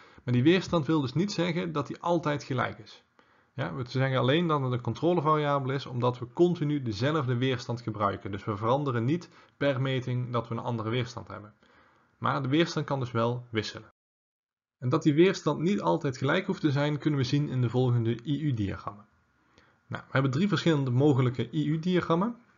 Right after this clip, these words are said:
De eerste is dat het een rechte lijn is. Onafhankelijk en afhankelijk staan erop en is de rechte lijn door de oorsprong. De tweede is dat die naar boven afwijkt. Of de derde is dat die naar onder afwijkt. Ja?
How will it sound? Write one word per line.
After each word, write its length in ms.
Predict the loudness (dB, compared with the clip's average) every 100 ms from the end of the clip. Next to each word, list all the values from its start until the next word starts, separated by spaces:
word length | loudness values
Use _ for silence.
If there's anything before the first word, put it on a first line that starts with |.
| -8
De 80 | 2
eerste 380 | 4 4 0 -4
is 340 | -4 -6 -14 _ _ -6
dat 140 | -4
het 100 | -2
een 180 | -4 -2
rechte 300 | -2 -2 0
lijn 220 | 0 0
is. 320 | -2 -6 -16 _
Onafhankelijk 680 | -8 -4 0 0 -2 -4 -8
en 100 | -6
afhankelijk 460 | -4 0 0 -2 -10
staan 220 | -10 -6
erop 220 | -6 -6
en 60 | -6
is 120 | -4
de 60 |
rechte 300 | -4 -4 -4
lijn 260 | 0 0 0
door 140 | -4
de 60 | -2
oorsprong. 480 | -2 -2 -2 -4 -4 -14 _ _ _
De 80 | _ _ _ _
tweede 340 | 4 4 4
is 240 | -2 -6
dat 160 | -6 -6
die 80 | -4
naar 100 | 0
boven 300 | 2 2 2
afwijkt. 480 | -2 0 -2 -2 -8
Of 120 | -12
de 80 | -2
derde 320 | 0 0 -4
is 200 | -8 -10
dat 160 | -10
die 100 | -8
naar 80 | -6
onder 240 | -4 -4 -6
afwijkt. 340 | -14 -18 -20 _ _ _ _ _ _ _ _ _ _ _
Ja? 220 | -8 -6